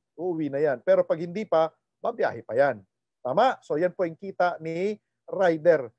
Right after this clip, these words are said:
So, congratulations sa napakaliit na puhunan na, ah, pinuhunan mo po, ipupuhunan mo dito sa Tok Tok, seventeen thousand eight hundred eighty-eight na lamang po. Ito po ay limited time offer lamang. May tatlong paraan ka para kumita sa Tok Tok.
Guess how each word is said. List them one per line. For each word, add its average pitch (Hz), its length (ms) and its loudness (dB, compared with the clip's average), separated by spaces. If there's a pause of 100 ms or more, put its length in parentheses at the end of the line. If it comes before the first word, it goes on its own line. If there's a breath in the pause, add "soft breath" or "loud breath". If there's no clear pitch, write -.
So, 170 160 -4
congratulations 214 920 2 (1080)
sa 170 160 2
napakaliit 214 640 0
na 196 80 0
puhunan 202 540 0 (420)
na, 165 440 2 (360)
ah, 151 200 2
pinuhunan 185 480 -2
mo 185 120 -6
po, 190 200 -2
ipupuhunan 190 640 -4
mo 180 160 -4
dito 190 240 -10
sa 175 120 -4
Tok 190 280 -2
Tok, 190 240 2
seventeen 170 560 -2
thousand 175 360 -4
eight 165 120 -12
hundred 160 240 -6
eighty-eight 180 400 -10
na 165 80 -2
lamang 170 400 0
po. 233 240 4 (280)
Ito 156 320 -2 (160)
po 180 160 -4
ay 165 160 0
limited 180 480 -8
time 180 240 0
offer 185 320 2
lamang. 202 400 0 (160)
May 165 160 -6
tatlong 175 400 -8
paraan 170 320 -4
ka 170 160 -6
para 151 240 -2
kumita 156 480 -6
sa - 160 -10
Tok - 240 -8
Tok. 127 180 -4